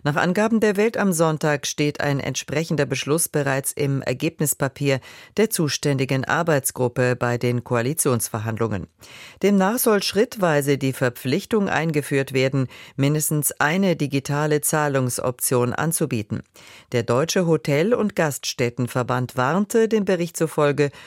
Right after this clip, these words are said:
vor zusätzlichen Belastungen durch die Vorschrift. Die Interessenvertretung für das Personal der Finanzverwaltung erklärte, wenn jeder mit Karte zahlen würde, wären die Steuereinnahmen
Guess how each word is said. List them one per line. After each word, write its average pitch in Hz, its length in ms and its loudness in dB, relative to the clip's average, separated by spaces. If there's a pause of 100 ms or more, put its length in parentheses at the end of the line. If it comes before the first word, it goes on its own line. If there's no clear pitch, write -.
(140)
vor 143 320 2
zusätzlichen 185 800 0
Belastungen 170 720 0
durch 104 220 -4
die 120 100 -2
Vorschrift. - 560 -4 (600)
Die 180 100 2
Interessenvertretung 208 1160 2
für 170 160 0
das 151 180 0
Personal 131 720 0
der 165 140 2
Finanzverwaltung 143 920 0
erklärte, 135 560 0 (360)
wenn 127 160 0
jeder 147 520 2
mit 113 260 -6
Karte 165 380 -2
zahlen 208 480 2
würde, 196 320 2
wären 147 300 2
die 135 120 0
Steuereinnahmen 165 1160 0